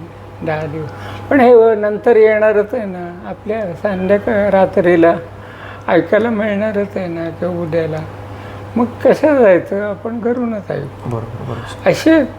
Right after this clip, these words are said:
Speaker 1: प्रवृत्ती आली, त्याच्यामुळे आम्ही लगेच टाकणार नाही होत यावेळेला.
Speaker 2: तर आता असं आहे की आपण काही पुरस्कार पण चालू केलेत वसंत व्याख्यानमालेमध्ये.
Speaker 1: हं.
Speaker 2: तर त्या पुरस्कारांविषयी थोडीशी माहिती, की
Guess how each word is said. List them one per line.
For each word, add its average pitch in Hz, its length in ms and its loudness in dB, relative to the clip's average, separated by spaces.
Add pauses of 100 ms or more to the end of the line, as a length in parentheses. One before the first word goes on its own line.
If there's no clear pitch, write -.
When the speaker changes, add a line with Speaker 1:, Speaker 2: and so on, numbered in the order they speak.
(160)
Speaker 1:
प्रवृत्ती 233 600 2
आली, 208 320 0
त्याच्यामुळे 233 500 -2
आम्ही 226 320 0
लगेच 233 360 2
टाकणार 175 360 0
नाही 143 300 -4
होत 127 280 -8
यावेळेला. 117 500 -10 (140)
Speaker 2:
तर 190 140 4 (220)
आता 190 340 4
असं 190 180 0
आहे 185 100 6
की 196 460 -2
आपण 175 280 -2
काही 185 180 2
पुरस्कार 165 540 2
पण 165 180 0
चालू 123 260 2
केलेत 110 240 -4
वसंत 123 320 0
व्याख्यानमालेमध्ये. 110 760 -2
Speaker 1:
हं. - 480 -6
Speaker 2:
तर 147 60 0
त्या 170 160 -2
पुरस्कारांविषयी 151 960 0
थोडीशी 127 300 0
माहिती, 117 340 -4
की 123 140 -4